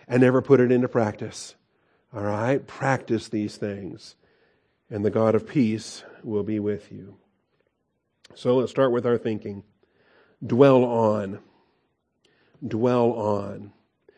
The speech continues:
New American Standard has dwell on. The, uh, Christian Standard Bible or the Holman Christian Standard Bible has dwell on. Uh, in the footnote of the New American Standard, it says, "or ponder,"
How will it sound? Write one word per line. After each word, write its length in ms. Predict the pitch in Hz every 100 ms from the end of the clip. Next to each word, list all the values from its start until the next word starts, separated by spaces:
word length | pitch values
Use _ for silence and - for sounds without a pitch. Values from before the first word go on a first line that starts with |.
| _ _
New 120 | 131
American 280 | 147 151 147
Standard 380 | 120 147 143 147
has 260 | 127 123 104
dwell 420 | 117 131 139 147
on. 560 | 139 147 143 147 156 156 _ _ _ _ _
The, 380 | 117 123 123 123
uh, 200 | 117 113
Christian 340 | - 147 156
Standard 320 | 139 147 143 139
Bible 360 | 139 139 139
or 80 | 127
the 80 | 117
Holman 380 | 131 131 135 131
Christian 360 | 143 127 139
Standard 300 | - 139 139
Bible 400 | 127 131 131 135
has 260 | 120 123 107
dwell 420 | 113 123 131 131
on. 540 | 123 123 123 123 131 - _ _ _ _ _ -
Uh, 260 | 127 120
in 120 | 131 131
the 100 | 113
footnote 480 | - 208 151 151
of 80 | 135
the 60 | 131
New 80 | 135
American 340 | 131 123 123
Standard, 420 | - 123 131 135
it 120 | 120
says, 340 | - 143 131 120
"or 240 | 135 123
ponder," 920 | 113 - - 165 185 127 110 113 160